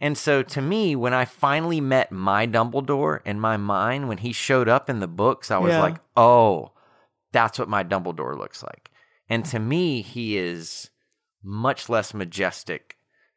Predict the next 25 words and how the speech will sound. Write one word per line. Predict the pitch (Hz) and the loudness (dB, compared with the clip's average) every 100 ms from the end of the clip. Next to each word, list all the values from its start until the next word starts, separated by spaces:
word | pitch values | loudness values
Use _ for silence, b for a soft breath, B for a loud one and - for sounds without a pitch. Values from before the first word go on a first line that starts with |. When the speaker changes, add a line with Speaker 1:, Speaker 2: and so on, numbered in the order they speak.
| _ _ | _ _
Speaker 1:
than | 92 104 | -6 -6
he's | 98 98 | -6 -10
presented | - 98 101 92 | -8 -6 -4 -6
in | 85 | -8
the | 73 | -10
movies. | 80 62 - - 175 | -12 -14 -16 -12 0
Speaker 2:
Yeah. | 185 165 | 4 6
Speaker 1:
I | 165 | 4
see | - 185 | 0 -2
him | 165 147 | 0 0
as | 120 107 | 0 -2
someone | 139 131 135 135 127 | -2 0 0 0 -2
that | 92 | -6
if | - | -6
you | 123 | -6
saw | - 139 | 2 2
him | 117 | 4
walking | 113 107 110 | 2 0 -2
down | 101 | -4
the | 92 | -6
street, | - - 95 | -8 -6 -6
you | 92 | -6
would | 98 | -8
be | 98 107 | -4 -4
like, | 117 | -4